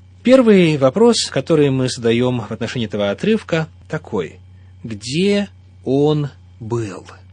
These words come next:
Где было это Слово? И нам важно задать вопрос об этом, потому что далее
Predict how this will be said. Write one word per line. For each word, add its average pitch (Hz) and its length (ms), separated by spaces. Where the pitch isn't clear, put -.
Где 180 460
было 131 480
это 104 520
Слово? 98 600
И 117 400
нам 135 280
важно 151 680
задать 135 400
вопрос 123 720
об 123 200
этом, 156 340
потому 165 300
что 135 200
далее 127 640